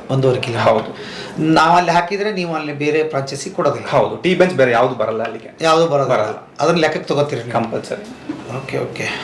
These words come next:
Speaker 1: ಹಾ, ಹಾ, ಹಾ. ಆ, ಸರ್, ಇಷ್ಟೊತ್ತು ಅಶೋಕ್ ಅವ್ರದ್ದು ಕೇಳ್ತಿದ್ವಿ, ಸಂಪೂರ್ಣ ಪರಿಚಯ ಆಯ್ತು, ಭಾಳ ಖುಷಿನೂ ಆಯ್ತು.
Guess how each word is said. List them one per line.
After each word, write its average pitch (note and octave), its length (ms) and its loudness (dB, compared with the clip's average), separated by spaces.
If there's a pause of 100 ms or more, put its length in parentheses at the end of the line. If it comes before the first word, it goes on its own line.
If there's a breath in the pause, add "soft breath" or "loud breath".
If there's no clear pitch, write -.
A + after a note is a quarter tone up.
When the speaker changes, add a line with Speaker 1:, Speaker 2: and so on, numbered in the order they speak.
Speaker 1:
ಹಾ, C3 140 0
ಹಾ, A2+ 160 0
ಹಾ. - 300 -4 (800 loud breath)
ಆ, F#3+ 180 6
ಸರ್, G3 220 4
ಇಷ್ಟೊತ್ತು F#3+ 400 -4
ಅಶೋಕ್ D#3 500 -4
ಅವ್ರದ್ದು D#3 220 -2
ಕೇಳ್ತಿದ್ವಿ, D3 580 -6
ಸಂಪೂರ್ಣ D3+ 420 -2
ಪರಿಚಯ C#3 320 -2
ಆಯ್ತು, C#3 180 0
ಭಾಳ C3 200 2
ಖುಷಿನೂ C#3 420 0
ಆಯ್ತು. C3+ 460 4